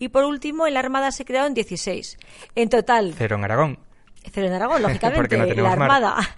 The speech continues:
Speaker 1: <laughs> todavía no, todavía y no sé si llegará. En fin, se crearon en total ciento once servicios de prevención para todo el Ministerio de Defensa.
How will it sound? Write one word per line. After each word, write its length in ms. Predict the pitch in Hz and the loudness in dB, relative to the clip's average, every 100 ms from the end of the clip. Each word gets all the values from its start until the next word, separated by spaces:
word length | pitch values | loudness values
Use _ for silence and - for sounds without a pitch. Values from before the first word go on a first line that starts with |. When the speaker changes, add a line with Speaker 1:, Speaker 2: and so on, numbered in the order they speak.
| - | -12
Speaker 1:
<laughs> 160 | - - | -12 -4
todavía 380 | 208 202 233 | -2 0 2
no, 260 | 220 175 170 | 0 -2 -4
todavía 400 | 196 190 214 240 | -2 0 2 0
y 60 | 226 | 0
no 60 | |
sé 120 | 202 | -2
si 100 | 202 | -4
llegará. 380 | 208 190 180 175 - 247 277 277 220 - | -4 -2 -2 -4 -8 -12 -10 -10 -12 -6
En 100 | 202 | -6
fin, 220 | 233 202 | -4 -4
se 160 | - 226 | -2 0
crearon 320 | 240 269 294 | 2 4 2
en 80 | 262 | 0
total 420 | 240 277 320 - - - 285 | 0 2 2 -2 -18 -12 -4
ciento 380 | 294 262 240 | -4 -2 0
once 400 | 247 285 - 359 | 0 -2 -6 -6
servicios 500 | 320 - 226 233 214 | -6 -4 -2 -2 -4
de 80 | 185 | -6
prevención 560 | 185 180 185 262 320 277 | -4 -4 -4 -4 -4 -4
para 220 | 233 208 | 0 0
todo 160 | 208 226 | 2 0
el 80 | 202 | 0
Ministerio 400 | 185 180 180 170 | -4 -6 -4 -4
de 60 | |
Defensa. 640 | 175 - 170 - 185 175 | -6 -10 -12 -10 -10 -10